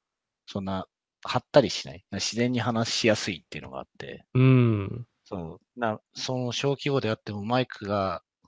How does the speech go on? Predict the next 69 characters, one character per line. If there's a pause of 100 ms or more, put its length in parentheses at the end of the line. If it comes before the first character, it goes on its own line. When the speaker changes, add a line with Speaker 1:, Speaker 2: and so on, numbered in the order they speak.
(540)
Speaker 1:
使
え
る
の
で
あ
れ
ば
使
う
の
が
好
き
っ (160)
て
い
う
の
が、
Speaker 2:
う
ん。 (380)
Speaker 1:
個
人
的
に
は
あ
る
ん
で
す
よ
ね。 (320)
Speaker 2:
あ
あ、
な
る
ほ
ど。 (200)
Speaker 1:
<clears throat>
そ
う。 (1120)
ま
あ、
そ
れ
と
同
じ
よ
う
な
感
覚 (280)
Speaker 2:
う
ん、
う (360)
ん。 (480)
Speaker 1:
で
す
ね。 (1120)
ま
あ、
ま
あ、
Speaker 2:
確
か
に。